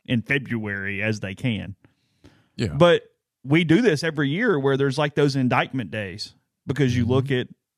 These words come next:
Speaker 1: this and that and go, and I, and I get this sounds dumb to people who don't really live here and see this. Ole Miss plays the first Saturday home baseball series against the Delaware Blue Hens
Speaker 2: Okay.
Speaker 1: on February the eighteenth.
Speaker 2: Okay.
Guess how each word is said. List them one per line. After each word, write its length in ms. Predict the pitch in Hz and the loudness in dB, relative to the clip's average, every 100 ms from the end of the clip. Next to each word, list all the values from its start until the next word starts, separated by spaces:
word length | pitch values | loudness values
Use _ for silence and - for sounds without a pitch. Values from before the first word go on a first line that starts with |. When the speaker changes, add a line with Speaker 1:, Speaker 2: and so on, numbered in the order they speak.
| _ _ _ | _ _ _
Speaker 1:
this 300 | 120 123 131 131 | -4 -2 -2 0
and 140 | 120 | 0
that 240 | 120 135 | 0 0
and 100 | 123 | 0
go, 300 | 120 120 113 - _ _ _ _ _ _ | 0 0 -2 -6 _ _ _ _ _ _
and 300 | 160 156 131 - - | -2 0 -2 -8 -6
I, 120 | 160 | -2
and 120 | 160 175 | 0 0
I 80 | 170 | 0
get 240 | 151 208 | -2 -2
this 140 | 185 - | -2 -2
sounds 320 | 202 196 165 | -2 -2 0
dumb 320 | 156 202 202 | 2 2 0
to 80 | 131 | 0
people 260 | 156 147 143 | -2 0 0
who 100 | 143 | 0
don't 180 | 151 | 0
really 480 | 123 147 156 139 131 - - | 0 -2 -2 -4 -6 -14 -12
live 280 | 120 131 143 | -4 -4 -4
here 300 | 143 143 143 | -6 -4 -2
and 160 | 135 120 | 0 0
see 220 | - 190 | 0 -2
this. 480 | 180 110 98 104 - _ _ _ _ _ _ _ _ - | 0 0 0 -4 -10 _ _ _ _ _ _ _ _ 0
Ole 120 | 180 | 2
Miss 240 | 254 349 | 4 0
plays 340 | - 202 175 160 | -2 -2 0 0
the 100 | 143 | -2
first 360 | - 151 139 | 0 -2 -2
Saturday 480 | - 127 156 196 190 | -2 -2 0 0 0
home 260 | 147 165 160 | 2 0 2
baseball 400 | 143 131 120 110 | -2 -2 -4 -4
series 540 | - 107 104 104 - | -4 -6 -6 -8 -8
against 320 | - 117 117 - | -6 -4 -4 -8
the 60 | |
Delaware 440 | 104 117 135 131 131 | -4 -2 -2 -2 -2
Blue 240 | 117 127 | 0 0
Hens 500 | 120 107 95 95 - _ _ _ - | 2 0 -6 -12 -16 _ _ _ -6
Speaker 2:
Okay. 120 | 90 98 - | -6 -6 -8
Speaker 1:
on 220 | 110 107 | -4 -2
February 360 | 123 127 123 117 | -2 -2 0 0
the 140 | 110 | -2
eighteenth. 400 | 110 82 104 - - _ - | -4 -6 -8 -10 -12 _ -14
Speaker 2:
Okay. 280 | 85 90 | -6 -6